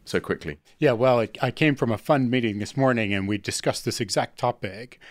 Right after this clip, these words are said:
Speaker 2: Um, so the survey results actually fit very well with what I'm hearing from our Asia fund management team, which is that we are starting to see things normalize in Asia.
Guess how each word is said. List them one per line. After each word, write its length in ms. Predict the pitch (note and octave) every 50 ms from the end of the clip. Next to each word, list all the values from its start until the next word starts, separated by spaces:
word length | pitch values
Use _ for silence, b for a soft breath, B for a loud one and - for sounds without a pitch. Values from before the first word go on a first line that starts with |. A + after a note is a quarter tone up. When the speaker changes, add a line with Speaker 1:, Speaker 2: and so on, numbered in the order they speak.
| B B B B _
Speaker 2:
Um, 260 | B2+ G#2+ G#2 G#2 G#2
so 180 | - - C3 A#2+
the 100 | G#2 A2+
survey 340 | - - G3 F#3+ D#3 B2 A2+
results 340 | G#2+ G2+ A#2 A2 G#2+ -
actually 240 | A#2 G#2+ - - A#2
fit 240 | G#2 - D3+ C#3+ -
very 200 | B2 B2 A#2+ A#2
well 260 | A2+ A#2 B2 B2+ A#2
with 200 | A2+ A2 G#2 -
what 120 | A#2+ A2 A2
I'm 120 | G#2 G2
hearing 240 | A2 B2 A#2+ A2+ G2+
from 160 | - A#2+ A2
our 120 | A2+ A#2
Asia 280 | B2 B2 A#2+ A2 - A2
fund 320 | - - C3+ A#2 A2 A#2
management 480 | A#2+ C3 D3 E3+ D#3+ A#2+ - - F#2 F2
team, 300 | - - A2+ G#2 G2 G2+
which 180 | G#2 G#2 - -
is 200 | B2 G#2+ G2 -
that 240 | - A#2 A2 G2+ B B B B B B B B
we 120 | - A#2+
are 160 | B2+ D3 F3+ D#3+
starting 380 | - - C3+ A2+ F#2+ G2+ G2+
to 60 | F#2
see 220 | F#2 - - A#2+ G#2+
things 340 | - - A2 G#2 G2+ F#2+ -
normalize 560 | A#2 A2 G#2+ G2 G#2 F#2+ G2 F#2+ F#2+ G2 G#2
in 100 | G#2 G2+
Asia. 400 | G2+ G2+ F#2+ A2+ A#2+ C#3 E3